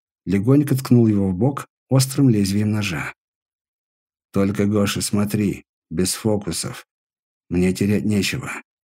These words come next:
Задумал я большое дело, и либо пан, либо пропал. Выгорит оно, будет всё шито-крыто,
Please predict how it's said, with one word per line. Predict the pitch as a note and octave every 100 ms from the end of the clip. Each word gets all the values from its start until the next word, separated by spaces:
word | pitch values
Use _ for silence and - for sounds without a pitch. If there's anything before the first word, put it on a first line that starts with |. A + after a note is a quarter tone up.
| _ _ _ _ -
Задумал | G#2 F#2+ A2 A2+ G#2+
я | G#2+
большое | G2+ G#2 G#2 A2+ G#2+
дело, | G2+ A#2 E2 C2+ - _ _ _ _ -
и | F#2
либо | G2+ G#2+ G2
пан, | - A2+ A2+
либо | G2 F2+ F2
пропал. | F#2+ F#2 F#2 C#2+ - - _ _ _ _ _ _ -
Выгорит | F2+ C#3 D3 B2+ G#2
оно, | G#2 F#2+ E2 C2+ - _ -
будет | G#2 A2+ A2
всё | A#2+
шито-крыто, | A2+ A#2 G#2 G2+ C3 C3 D2 B1